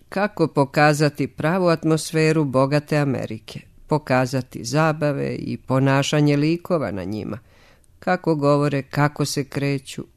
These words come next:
kako igraju svoje živote. Sve to je za mene bilo fascinantno. Zakonitosti pisanja za pozorište su potpuno drugačije od načina na koji se piše roman.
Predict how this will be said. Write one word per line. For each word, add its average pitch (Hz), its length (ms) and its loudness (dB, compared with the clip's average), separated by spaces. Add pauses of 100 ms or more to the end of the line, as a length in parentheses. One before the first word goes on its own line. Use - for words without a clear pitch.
(200)
kako 160 320 2
igraju 151 420 4
svoje 139 340 0
živote. 135 540 -2 (500)
Sve - 300 -2
to 208 200 -2
je 175 80 2
za 139 160 2
mene 151 280 4
bilo 135 300 -2
fascinantno. 127 1000 -2 (840)
Zakonitosti 151 1000 2
pisanja 165 560 2
za 147 160 0
pozorište 165 720 -2
su 147 180 -4
potpuno 165 640 0
drugačije 127 720 -2
od 147 140 0
načina 160 520 2
na 156 120 2
koji 151 240 -2
se 151 160 -4
piše 151 440 -2
roman. 147 460 0